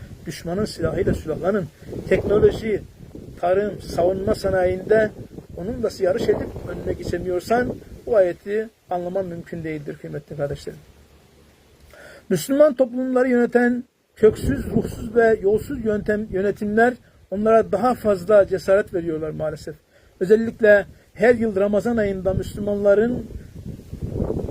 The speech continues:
adeta sinir uçlarını test edercesine Mescid-i Aksa'ya saldırmaları bizi düşünmelerin-, düşün-, düşündürmelidir. Bakınız, demek ki Yahudi Müslümanları rahat bırakmak istemiyor.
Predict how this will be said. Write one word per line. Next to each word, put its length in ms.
adeta 500
sinir 260
uçlarını 540
test 220
edercesine 680
Mescid-i 360
Aksa'ya 440
saldırmaları 760
bizi 160
düşünmelerin-, 680
düşün-, 380
düşündürmelidir. 840
Bakınız, 400
demek 240
ki 80
Yahudi 340
Müslümanları 600
rahat 300
bırakmak 320
istemiyor. 460